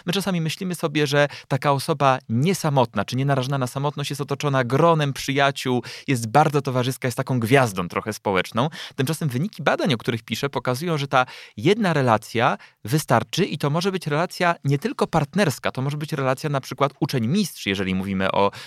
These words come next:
życiu zawodowym. To znaczy ja mogę być dla kogoś autorytetem i mogę kogoś uczyć, albo ja mogę znaleźć sobie kogoś, kto jest bardzo doświadczony,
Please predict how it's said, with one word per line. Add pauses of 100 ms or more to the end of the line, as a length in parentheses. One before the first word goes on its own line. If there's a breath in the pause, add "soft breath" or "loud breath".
(120 loud breath)
życiu
zawodowym. (240 loud breath)
To
znaczy
ja
mogę
być
dla
kogoś
autorytetem
i
mogę
kogoś
uczyć,
albo
ja
mogę
znaleźć
sobie
kogoś,
kto
jest
bardzo
doświadczony,